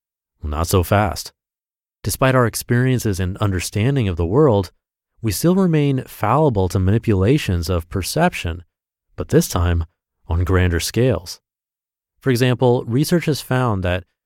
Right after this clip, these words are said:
we tend to fill our plates no matter how large they are. The bigger the plate, the more the food we add to it. When plates are larger, we tend to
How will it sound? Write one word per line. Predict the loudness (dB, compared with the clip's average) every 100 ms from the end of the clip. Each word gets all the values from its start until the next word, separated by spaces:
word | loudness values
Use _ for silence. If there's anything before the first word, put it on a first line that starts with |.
| _ -6
we | -4
tend | -2 -2
to | -2
fill | 0 2 2
our | 0 -2
plates | -2 0 0 0 -4
no | -2 0
matter | 0 0 -2
how | -2 -2 0
large | 0 0 0 0
they | 0 2
are. | 2 2 0 -6 _ _ _ -6
The | -2
bigger | 0 0
the | -2
plate, | -2 2 2 2 -8 _ _ _
the | -2
more | 0 0 0
the |
food | 0 0 2
we | 2 2
add | 2 -2
to | -2 -4
it. | -4 -12 _ _ _ _ _ -4
When | -2
plates | 2 2 2
are | 0 0
larger, | 0 2 2 2 -2 -2 _ _ _
we | -4
tend | -2 0
to | -2